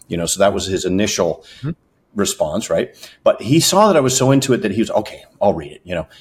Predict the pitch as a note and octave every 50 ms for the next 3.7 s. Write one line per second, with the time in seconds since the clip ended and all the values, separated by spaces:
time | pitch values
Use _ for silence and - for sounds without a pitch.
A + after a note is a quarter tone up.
0 | _ _ - A#2 A#2+ - - A#2 G#2+ G#2 F#2+ E2 - C3+ D3+ D#3 C#3+ - - A#2
1 | A#2 A#2 A2 G2 - - F2+ D#2+ D#2 D2 - - C2+ B1+ - - - B2 B2+ A#2+
2 | A2 G#2 G2+ G2 G2+ - - - A#2 G#2+ A#2 G#2+ F#2+ - F#2 - - G2 F2+ E2+
3 | E2 F#2 E2+ - - - E2+ E2+ E2+ D#2+ - - - -